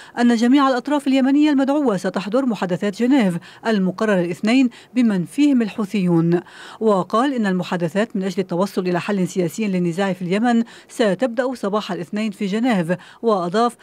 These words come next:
"ننتظر وصول الأطراف إلى ما نسميه مشاورات جنيف، على أن الوفدين اليمنيين سيكونان في جنيف مساء الأحد". وكانت طائرة الأمم المتحدة قد غادرت مطار صنعاء السبت فارغة من دون أن تحمل أحدا من القيادات الحوثية وحزب الرئيس السابق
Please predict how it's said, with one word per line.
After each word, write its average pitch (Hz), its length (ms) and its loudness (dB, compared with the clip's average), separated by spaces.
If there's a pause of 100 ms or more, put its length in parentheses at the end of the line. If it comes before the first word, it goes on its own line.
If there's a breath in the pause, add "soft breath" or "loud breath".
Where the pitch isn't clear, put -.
(180 loud breath)
"ننتظر 254 540 0
وصول 214 300 -4
الأطراف 190 500 -2
إلى 202 160 -2
ما 185 140 0
نسميه 185 500 0 (220 loud breath)
مشاورات 220 500 0
جنيف، 247 360 0 (280 soft breath)
على 190 240 -2
أن 214 120 -2
الوفدين 175 460 -2
اليمنيين 185 680 0 (200 loud breath)
سيكونان 269 600 2
في 277 120 -2
جنيف 254 400 0 (100)
مساء 190 340 -4
الأحد". 175 520 -6 (460 loud breath)
وكانت 262 680 2
طائرة 285 320 0
الأمم 269 320 0
المتحدة 262 640 0
قد 185 200 -4
غادرت 185 420 -2
مطار 185 300 -2
صنعاء 175 380 -2
السبت 226 320 -6
فارغة 196 460 -2
من 214 180 -2
دون 214 160 -4
أن 175 200 -4
تحمل 202 300 -6
أحدا 214 380 -4
من 262 120 -2
القيادات 185 460 -4
الحوثية 196 460 -4
وحزب 175 360 -6
الرئيس 175 280 -8
السابق 208 480 -4